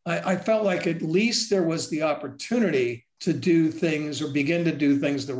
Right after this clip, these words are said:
right way, where I didn't think there was that opportunity in U S Y S with the state associations, and I still don't. So I ended up telling Ken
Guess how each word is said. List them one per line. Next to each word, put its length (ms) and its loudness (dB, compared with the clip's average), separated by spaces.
right 200 -2
way, 380 -2
where 160 2
I 120 2
didn't 360 4
think 240 -2
there 140 2
was 200 2
that 200 -4
opportunity 840 -4
in 220 0
U 220 0
S 180 -2
Y 240 2
S 280 -2
with 120 -10
the 60 -10
state 300 0
associations, 920 -6
and 100 -2
I 100 -2
still 420 2
don't. 340 -4
So 540 2
I 120 -2
ended 240 0
up 160 -2
telling 380 0
Ken 500 -2